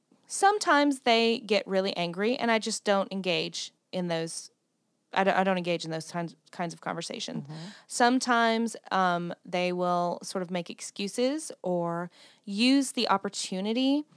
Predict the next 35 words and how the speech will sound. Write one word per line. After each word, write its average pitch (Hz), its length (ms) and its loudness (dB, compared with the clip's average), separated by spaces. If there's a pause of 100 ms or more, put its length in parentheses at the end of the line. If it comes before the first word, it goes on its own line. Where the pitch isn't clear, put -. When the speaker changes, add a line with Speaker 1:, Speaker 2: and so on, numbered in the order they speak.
(340)
Speaker 1:
to 202 320 2
try 202 260 2
to 190 80 0
witness, 233 720 -2 (340)
um, 190 400 6 (1080)
just 226 340 0
don't, 262 260 4
just 277 200 -2
disengage. 208 540 0
Just 226 200 0
set, 277 320 4
set - 580 0 (160)
in 220 140 0
your 196 140 0
mind 208 540 2
before 185 280 -6
you 180 120 -4
begin 202 280 -4
the 226 60 0
conversation 220 640 -4
what 190 180 -2
your 180 100 -4
boundaries 180 420 0
are. 294 260 2 (640)
And 180 440 4
if 185 140 -8
your 190 100 0
boundaries 196 460 0
are, 202 400 2
"I 180 160 2
will 180 220 -2
not 180 180 -2
be 190 100 -4
witness 202 300 -2
to," 330 300 -6